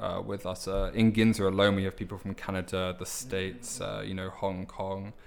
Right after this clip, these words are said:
myself from England, New Zealand, Australia.Um, no, but there's not really any difficulty working with, uh, with them. You know, we're a pretty mixed bag, but we get on really well, and everyone kinda understands that they're coming to Japan, they adapt to the culture, and they do really well,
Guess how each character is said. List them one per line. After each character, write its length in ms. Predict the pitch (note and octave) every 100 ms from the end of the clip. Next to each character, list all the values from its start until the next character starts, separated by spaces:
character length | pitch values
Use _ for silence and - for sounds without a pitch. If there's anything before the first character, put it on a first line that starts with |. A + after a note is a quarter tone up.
| - - -
myself 360 | G2 - F#2+
from 140 | - F#2
England, 480 | G2 F#2+ F#2+ F#2 F#2+
New 120 | G2+
Zealand, 500 | G2+ G2 F#2+ F#2 F#2
Australia.Um, 1400 | - - G2 G2 G2 G2 A2 - - - - G#2+ A#2+ B2+
no, 140 | C#3
but 120 | F3 B2
there's 160 | A#2
not 160 | C3+ F3
really 220 | C3+ A#2
any 140 | A2
difficulty 760 | F#2+ G#2 - - G#2+ - G2 F#2
working 460 | G2+ F#2+ B2 -
with, 320 | G2 F#2 - -
uh, 280 | G2+ G#2 G#2 - - A2+
with 200 | G2 -
them. 360 | F#2+ F#2+ A2 -
You 80 | G2+
know, 140 | G2+
we're 140 | G#2
a 20 | G#2+
pretty 400 | - A#2 A2+ G#2+
mixed 480 | G#2 G#2+ - -
bag, 440 | G2+ G2 A2 B2 G#2
but 280 | G2+ G2 G#2
we 100 | G2+
get 160 | G#2
on 140 | G#2 G2
really 160 | F#2+
well, 340 | F#2+ F#2+ G2+ F#2+
and 260 | F#2 F#2 - - - -
everyone 240 | G2+ G#2
kinda 200 | - G2+
understands 580 | G2+ F#2+ - - F#2+ G2 F2+
that 40 |
they're 120 | F#2
coming 280 | - G2 G2
to 160 | - -
Japan, 560 | - - A2+ A2+ G#2+ -
they 140 | F#2
adapt 320 | F2+ G#2 G2+
to 60 | -
the 80 | F#2
culture, 580 | - G#2+ A2+ - G#2 G2
and 180 | G2 G2
they 100 | G2
do 200 | - G2+
really 200 | G2+ F#2+
well, 240 | F2+ F#2